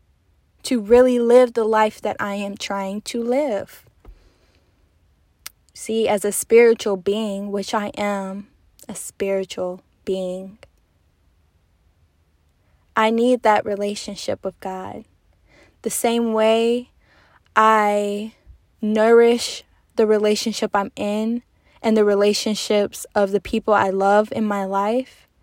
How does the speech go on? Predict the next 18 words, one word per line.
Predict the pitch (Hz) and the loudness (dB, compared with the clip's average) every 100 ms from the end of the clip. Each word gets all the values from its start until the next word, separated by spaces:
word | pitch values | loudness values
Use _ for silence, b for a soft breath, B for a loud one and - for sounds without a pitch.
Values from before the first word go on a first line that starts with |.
| B B B B - | B B B B -4
is | 220 | -2
the | 226 | -2
same | - 214 208 202 | -2 -4 -4 -2
way | 202 196 190 190 214 - - | 0 0 0 -2 -6 -14 -2
I | 214 208 | 0 0
nourish | 202 202 202 196 202 | 0 0 0 -2 -6
my | 190 196 196 196 | -6 -6 -6 -6
relationship | 190 196 196 202 190 196 185 - | -4 -4 -4 -8 -8 -6 -6 -4
with | 196 190 - _ _ - | -6 -6 -8 _ _ -4
God, | 240 254 208 202 | 2 2 2 -2
with | 196 - | -8 -8
Source, | - 254 240 202 | 0 2 2 0
with | 196 190 | -6 -6
the | 190 | -6
universe, | 208 254 233 202 190 - | -2 0 0 0 -2 -4
with | 190 | -10
Mother | 202 208 226 220 196 | -4 0 2 0 -2
Nature. | 196 202 247 262 - 190 | -4 2 2 2 0 0